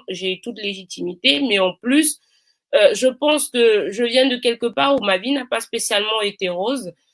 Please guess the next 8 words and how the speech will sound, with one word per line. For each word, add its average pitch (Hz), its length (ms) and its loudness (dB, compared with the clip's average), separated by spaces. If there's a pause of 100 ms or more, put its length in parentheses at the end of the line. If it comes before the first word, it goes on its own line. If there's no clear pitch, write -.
(180)
J'aurais 202 300 -2
pu 247 180 -6
m'enfermer 214 600 0
dans 190 240 -2
un 196 80 -2
discours 196 440 -8
de 185 100 -2
victime, 254 600 0